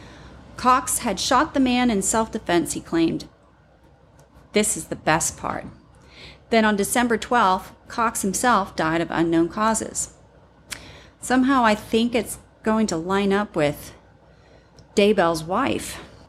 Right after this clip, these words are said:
because everybody seems to be dropping like flies. And like I said, you see what I mean?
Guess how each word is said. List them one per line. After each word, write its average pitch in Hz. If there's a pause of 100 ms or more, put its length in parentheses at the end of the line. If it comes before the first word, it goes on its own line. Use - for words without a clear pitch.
(440)
because 196
everybody 196
seems 175
to -
be 165
dropping 185
like 196
flies. 226 (720)
And 196
like 196
I 196
said, 196 (400)
you 190
see -
what 196
I 208
mean? 262